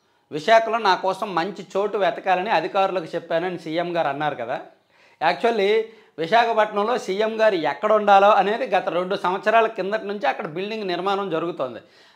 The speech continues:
ఆ విషయం అందరికీ తెలుసు, ఒక ఐదు సంవత్సరాల పిల్లోడికి కూడా తెలుసు. రుషికొండలో నిర్మాణం క-, జరుగుతుంది. ఆ నిర్మాణం సీఎం గారి కోసమేనని,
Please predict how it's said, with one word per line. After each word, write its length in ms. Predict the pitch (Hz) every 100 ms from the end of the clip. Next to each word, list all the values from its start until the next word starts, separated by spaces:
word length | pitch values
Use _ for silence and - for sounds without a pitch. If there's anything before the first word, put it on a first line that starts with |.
| -
ఆ 100 | 175
విషయం 460 | 196 190 240 277 - - _ _
అందరికీ 680 | 170 208 226 226 220 220 247
తెలుసు, 360 | 233 180 156 - _ _ _ _ _ _ _ -
ఒక 120 | 156 185
ఐదు 300 | 175 226 220
సంవత్సరాల 520 | 220 220 220 220 214
పిల్లోడికి 480 | 208 196 202 202 -
కూడా 200 | 220 262
తెలుసు. 400 | 214 156 - - -
రుషికొండలో 540 | 185 214 226 214 226
నిర్మాణం 520 | 233 185 190 202 196 196
క-, 120 | 175
జరుగుతుంది. 480 | 175 185 180 180 247
ఆ 120 | 233
నిర్మాణం 480 | 196 185 196 196 208
సీఎం 400 | - 180 180 180
గారి 140 | 175
కోసమేనని, 540 | 170 160 170 160 151